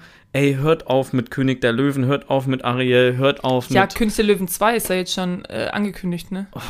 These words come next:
Speaker 2: Kommt ja.
Speaker 1: Avatar
Speaker 2: Das
Speaker 1: vier wird
Speaker 2: ist
Speaker 1: jetzt gedreht, ey, Leute.
Speaker 2: Das ist
Speaker 1: Ähm,
Speaker 2: ja auch, also da, da, da sag ich auch gar nichts zu. Also ich bin,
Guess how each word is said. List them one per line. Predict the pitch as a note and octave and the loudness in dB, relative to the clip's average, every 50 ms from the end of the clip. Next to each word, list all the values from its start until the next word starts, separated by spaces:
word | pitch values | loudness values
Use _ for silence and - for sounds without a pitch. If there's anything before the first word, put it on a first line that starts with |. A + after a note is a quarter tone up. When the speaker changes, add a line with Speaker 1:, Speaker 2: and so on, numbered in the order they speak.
| - - - - - | -12 -12 -12 -6 -2
Speaker 2:
Kommt | - A3+ E3 B2 | -2 0 0 0
ja. | B2 F3 F3 E3+ - - | 0 -2 -2 -4 -6 -6
Speaker 1:
Avatar | B2+ B2+ C3+ B2+ - - B2+ A2+ | -2 0 2 2 2 2 2 0
Speaker 2:
Das | - - - E3+ | 2 2 4 6
Speaker 1:
vier | F#3+ F#3+ | 6 6
wird | D3+ C3 | 6 4
Speaker 2:
ist | - | 2
Speaker 1:
jetzt | C3 A#2 - | 0 0 0
gedreht, | - B2+ - - - A#2 A2 G#2+ G2+ | 0 -2 -2 -2 0 0 0 0 2
ey, | - A2+ G#2+ A2+ | 2 4 4 4
Leute. | A2+ A2+ B2 A#2 B2+ C3+ D#3 D#3+ B2+ G2 F#2 - - - - - - - - - - | 2 0 0 2 4 4 6 4 4 0 -2 -6 -14 -18 -16 -16 -16 -16 -16 -2 2
Speaker 2:
Das | B3+ - C3+ C3 | 4 6 6 6
ist | F3+ A#3+ | 6 4
Speaker 1:
Ähm, | A#3+ | 4
Speaker 2:
ja | C#4 - - A3 | 4 4 4 2
auch, | B3+ B3 | 2 2
also | C4 - A#3+ A#3+ B3+ | 0 0 0 0 0
da, | G#3+ B3+ B3+ B3+ - | 2 4 2 2 2
da, | - A#3 C4+ C4+ | 0 2 2 2
da | C4 A#3 A#3 C4 C#4 | 2 2 0 0 2
sag | C#4+ D4+ D#4+ | 4 4 2
ich | D4+ C#4+ | 2 0
auch | C4+ | 0
gar | - B3+ B3 | 2 2 2
nichts | A#3+ A#3 - | 2 0 -4
zu. | - A#3+ | -6 -4
Also | - - G3 G#3 | -4 -2 -2 -2
ich | A3 - - - | -4 -6 -8 -8
bin, | G#3 G3+ B3 C4+ D#4 D4+ C4+ B3 A#3 A3+ A3 G#3+ - - | -4 -2 0 0 0 -2 -2 -4 -4 -4 -4 -6 -10 -12